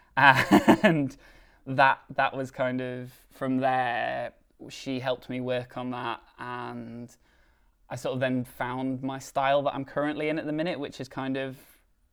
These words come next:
people are interested in, I hope. <laughs> Um, and that's kind of where I'm going at the minute. Of I've just sort of been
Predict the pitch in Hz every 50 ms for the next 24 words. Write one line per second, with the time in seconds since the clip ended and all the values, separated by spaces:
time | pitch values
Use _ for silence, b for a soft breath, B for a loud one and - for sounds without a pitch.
0 | _ _ _ _ _ _ _ - - 135 131 135 131 135 131 131 135 127 - 135
1 | 131 - - - - 131 135 135 131 131 131 127 131 131 131 - 160 - - 127
2 | 135 143 139 - - - _ b b b b b b - - - - - 165 -
3 | 202 156 147 - B B B B B B B 139 147 143 139 - - - 160 151
4 | 143 131 135 135 139 139 135 131 127 127 135 127 127 127 131 - - 131 135 135
5 | 131 131 - 101 127 127 123 123 - 127 - - 147 - 131 127 135 127 123 123
6 | 120 120 123